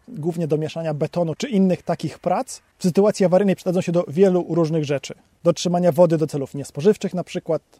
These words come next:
Jedno wiadro na awaryjną toaletę, drugie wiadro na piasek do zasypywania tej awaryjnej toalety, czy tam trociny. Sami rozumiecie. Bardzo przydatna rzecz w sytuacjach awaryjnych, często pomijana, środki na komary. Jak się ewakuujemy,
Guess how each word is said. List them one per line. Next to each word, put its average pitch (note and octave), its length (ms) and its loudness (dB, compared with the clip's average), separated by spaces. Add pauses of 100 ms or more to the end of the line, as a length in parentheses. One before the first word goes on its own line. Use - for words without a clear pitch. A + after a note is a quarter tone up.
Jedno F3+ 260 6
wiadro F3+ 260 6
na E3 80 2
awaryjną E3+ 340 2
toaletę, A3 520 2
drugie F3 260 2
wiadro E3+ 200 4
na F3 120 -2
piasek G3 440 -2
do F#3+ 120 6
zasypywania F3+ 580 0
tej F3 140 -4
awaryjnej E3+ 300 -2
toalety, E3 440 -2 (180)
czy E3+ 100 -8
tam D#3+ 160 -2
trociny. D#3 580 -6 (180)
Sami F#3 260 2
rozumiecie. C#3+ 420 -2 (220)
Bardzo A#3 380 4
przydatna A#3 340 0
rzecz G#3+ 140 0
w - 40 -14
sytuacjach F#3+ 400 0
awaryjnych, D#3+ 480 0
często F3+ 320 0
pomijana, D3+ 540 -2 (140)
środki G#3+ 560 -2
na C#3+ 160 -2
komary. A#3 580 -2 (140)
Jak E3 260 -2
się D3+ 160 -4
ewakuujemy, D3+ 920 -2